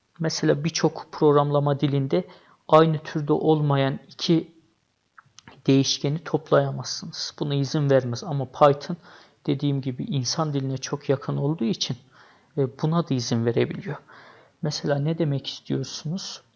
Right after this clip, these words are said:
diyecek olursanız mesela benim değişkenim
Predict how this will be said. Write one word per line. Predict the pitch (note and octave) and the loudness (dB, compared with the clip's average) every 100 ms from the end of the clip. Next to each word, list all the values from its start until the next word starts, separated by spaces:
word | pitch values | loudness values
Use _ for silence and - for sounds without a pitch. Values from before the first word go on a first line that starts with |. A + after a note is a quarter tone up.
| _ - - | _ -20 -16
diyecek | - D3 C#3+ C#3 D#3 | -4 -2 0 0 0
olursanız | E3 - D#3 - | -2 -4 -8 -10
mesela | E3 E3+ F#3 E3+ - | -10 -10 -10 -6 -2
benim | E3 C#3+ D#3+ - - - _ _ _ _ _ | 0 0 -4 -10 -20 -20 _ _ _ _ _
değişkenim | D#3+ D3 D3+ C#3+ - - - - - D3 C#3 | -2 -2 -2 -6 -8 -12 -16 -10 -4 -2 -2